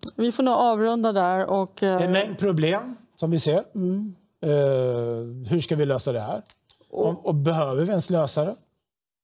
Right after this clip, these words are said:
Speaker 1: Och
Speaker 2: Ja.
Speaker 1: att det skulle vara frivilligt nu när jag har provat den här slöjan så kan jag ju säga att det ifrågasätter jag starkt. Det var väldigt varmt.
Speaker 2: Det var inte så bekvämt, eller?
Speaker 1: <laughs> Nej, det var varken bekvämt, snyggt eller
Speaker 2: Mm.
Speaker 1: trevligt på något sätt.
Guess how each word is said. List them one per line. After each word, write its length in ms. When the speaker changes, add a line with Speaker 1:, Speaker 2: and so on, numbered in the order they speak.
Speaker 1:
Och 100
Speaker 2:
Ja. 140
Speaker 1:
att 80
det 100
skulle 200
vara 120
frivilligt 680
nu 160
när 140
jag 60
har 120
provat 480
den 140
här 100
slöjan 460
så 140
kan 140
jag 100
ju 80
säga 280
att 120
det 80
ifrågasätter 600
jag 100
starkt. 320
Det 60
var 220
väldigt 400
varmt. 500
Speaker 2:
Det 100
var 100
inte 160
så 100
bekvämt, 400
eller? 140
Speaker 1:
<laughs> 220
Nej, 260
det 60
var 120
varken 280
bekvämt, 500
snyggt 380
eller 340
Speaker 2:
Mm. 200
Speaker 1:
trevligt 220
på 80
något 160
sätt. 340